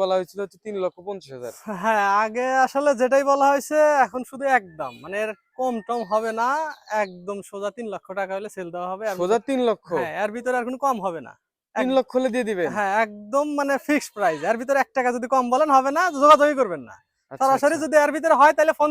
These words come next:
Speaker 2: দিবেন, নাহলে যোগাযোগ করার দরকার নেই।
Speaker 1: নাহলে যোগাযোগ করার
Speaker 2: হ্যাঁ,
Speaker 1: দরকার
Speaker 2: যোগাযোগ
Speaker 1: নেই।
Speaker 2: করার দরকার নাই, এটাই।
Speaker 1: তিন লক্ষ একবার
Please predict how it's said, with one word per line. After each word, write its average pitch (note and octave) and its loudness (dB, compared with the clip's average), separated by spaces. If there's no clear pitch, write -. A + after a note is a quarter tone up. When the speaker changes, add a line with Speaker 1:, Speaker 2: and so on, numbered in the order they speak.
Speaker 2:
দিবেন, F#4+ -2
নাহলে D4 0
যোগাযোগ A3+ -4
করার F3 -8
দরকার C#3 -14
নেই। D#3+ -8
Speaker 1:
নাহলে F3+ 0
যোগাযোগ F3 0
করার - 2
Speaker 2:
হ্যাঁ, A3 8
Speaker 1:
দরকার A3 0
Speaker 2:
যোগাযোগ G#3 0
Speaker 1:
নেই। - -12
Speaker 2:
করার F3+ -6
দরকার C#3 -12
নাই, A#2 -20
এটাই। F#3 -10
Speaker 1:
তিন A#3 0
লক্ষ G3 0
একবার G3 0